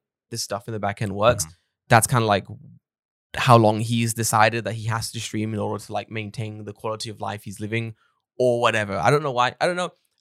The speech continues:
Speaker 1: I don't know the dude. Not spoken
Speaker 2: Right,
Speaker 1: to him.
Speaker 2: yeah,
Speaker 1: I, I don't, I don't
Speaker 2: exactly,
Speaker 1: know
Speaker 2: right.
Speaker 1: his back end enough
Speaker 2: Mm-hmm.
Speaker 1: to know what goes on there. But from, like, a YouTube side, um, like, for example, I'll put it this way.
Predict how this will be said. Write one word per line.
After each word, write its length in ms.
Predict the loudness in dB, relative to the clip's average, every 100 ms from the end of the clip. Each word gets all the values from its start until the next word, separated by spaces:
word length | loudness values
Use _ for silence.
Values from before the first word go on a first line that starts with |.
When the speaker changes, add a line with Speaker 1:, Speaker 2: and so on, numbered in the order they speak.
| -6
Speaker 1:
I 60 |
don't 200 | -6 -6 -8
know 180 | -6 -2
the 80 | -2
dude. 300 | -4 -8 -8
Not 100 | 0
spoken 80 | 4
Speaker 2:
Right, 180 | 4
Speaker 1:
to 60 | 4
him. 60 | 4
Speaker 2:
yeah, 120 | 4
Speaker 1:
I, 160 | 6
I 40 | 4
don't, 140 | 4
I 60 | 4
don't 100 | 4
Speaker 2:
exactly, 120 | 2
Speaker 1:
know 60 | 0
Speaker 2:
right. 80 | 0
Speaker 1:
his 120 | 0
back 280 | 0 -2 -2
end 160 | -8 -8
enough 380 | -2 -2 -2 -10 _
Speaker 2:
Mm-hmm. 180 | -4 -2 0
Speaker 1:
to 500 | 2 2 2 -2 -8 _ _ _ _ -6
know 360 | -4 2 4
what 200 | 4 0
goes 220 | -4 -10 -8
on 160 | -6
there. 280 | 0 0 0 _ _ _
But 100 | -12
from, 100 | -2
like, 160 | 0 0
a 40 |
YouTube 500 | -2 -8 -12 -10 -6
side, 420 | -2 0 0 -4 -10 _ _ _ _ _ -2
um, 540 | -2 -2 -6 -10 -14 -20 _ _ _
like, 80 | -6
for 60 | 0
example, 240 | 2 2
I'll 60 | 0
put 100 | -4
it 20 |
this 140 | -8
way. 100 | -10